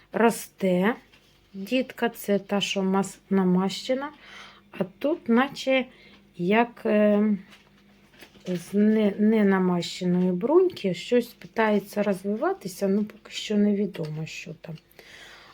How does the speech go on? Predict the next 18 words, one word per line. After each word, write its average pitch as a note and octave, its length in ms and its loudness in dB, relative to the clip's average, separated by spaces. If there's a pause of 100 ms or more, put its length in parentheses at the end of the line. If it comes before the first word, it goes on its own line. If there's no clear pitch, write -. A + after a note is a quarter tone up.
(180)
А A#3 200 2
от G#3+ 260 4 (140)
тут G#4 360 4
ось, - 300 -2
о, F#3+ 120 2
на F#3+ 200 0
цій, F#3+ 380 -2 (300)
<clears throat> F4+ 200 8
на C#4+ 120 4
цьому G3 260 2
цвітоносі, G3 1000 0 (640)
дивіться, G3 680 -2
нижня B3+ 680 8
дітка E3+ 640 -4 (680)
виросла B3 680 4
сама, G3+ 560 0 (1000)
верхня G3 840 2 (320)
намащена. F3+ 1040 -2